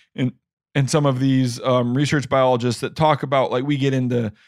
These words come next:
you know, nesting cycles and why, you know, turkey hunting may be better later in the season than early. Um, you know, we, we talk about hunting pressure. We talk about all those things, but at its very basic,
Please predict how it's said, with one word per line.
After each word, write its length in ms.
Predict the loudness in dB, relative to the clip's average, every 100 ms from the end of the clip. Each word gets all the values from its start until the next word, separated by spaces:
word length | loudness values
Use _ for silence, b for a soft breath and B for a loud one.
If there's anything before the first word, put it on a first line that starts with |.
| b b b _ _ _ -8
you 120 | -4
know, 80 | 0
nesting 360 | 0 0 0 0
cycles 680 | 2 2 2 2 2 2
and 200 | 0 0
why, 220 | 2 2 2
you 280 | 0 -2
know, 60 | -2
turkey 260 | -2 0 0
hunting 220 | 0 0
may 100 | 0
be 140 | 0
better 560 | 2 2 4 2 2 2
later 260 | 2 2
in 80 | 0
the 80 | 0
season 340 | 0 0 0
than 160 | -2 -2
early. 640 | 0 0 2 0 0 -2 -2
Um, 460 | 0 0 0 -2
you 60 | 0
know, 100 | 0
we, 220 | 0 -2 -2
we 80 | 0
talk 220 | 0 2
about 240 | 2 2
hunting 260 | 2 0 0
pressure. 640 | 2 2 0 -2 -2 -4 b b b b b
We 120 | 0
talk 180 | 2 2
about 140 | 2
all 200 | 2 2
those 260 | 2 0 0
things, 260 | -6 -6
but 160 | -4 0
at 120 | 0
its 160 | 0 -4
very 420 | 0 2 4 2
basic, 800 | -2 -2 -2 0 0 -2 -4